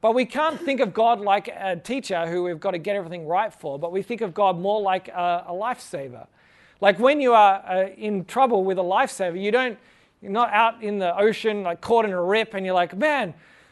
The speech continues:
I need saving right now, but I don't want to call out to the lifesaver because they'll be like, 'Why didn't you get into the right spot in the world? Like, why did you not have better ocean sense?'" And, and you're not there going like, "Man, I should learn to swim before I get the lifesaver so that he's very impressed with me." Like,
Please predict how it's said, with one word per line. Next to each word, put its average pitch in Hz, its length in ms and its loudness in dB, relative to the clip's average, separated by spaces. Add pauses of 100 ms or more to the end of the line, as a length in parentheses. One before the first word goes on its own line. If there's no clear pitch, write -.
(120)
I 208 120 2
need 285 240 2
saving 262 580 2
right 208 160 4
now, 202 220 4
but 208 180 2
I 214 80 6
don't 254 340 2
want 269 160 2
to 262 60 -2
call 254 260 0
out 240 180 4
to 233 120 -4
the 220 100 -2
lifesaver 214 500 0
because 202 260 -2
they'll 247 100 4
be 233 120 0
like, 214 200 2
'Why 269 340 2
didn't 311 300 -4
you 277 220 -2
get 247 280 -4
into 220 200 -8
the 190 120 -4
right 175 280 0
spot 175 340 -2
in 170 60 -6
the 165 80 -10
world? 156 160 -4
Like, 165 140 -6
why 370 260 4
did 330 120 -2
you 285 100 -4
not 254 180 -2
have 214 160 -4
better 226 260 -2
ocean 190 320 -4
sense?'" 170 420 -10
And, 180 200 -2 (380)
and 226 120 0
you're 254 80 4
not 269 160 2
there 240 140 4
going 220 180 2
like, 196 140 4
"Man, 302 240 2
I 247 60 8
should 269 200 -2
learn 262 260 4
to 262 120 -6
swim 302 400 0
before 214 360 2
I 196 100 4
get 226 200 -4
the 214 80 -4
lifesaver 202 680 2
so 202 140 -4
that 190 120 -4
he's 185 120 -2
very 247 200 0
impressed 262 380 -4
with 202 80 -6
me." 185 80 -6
Like, 208 200 2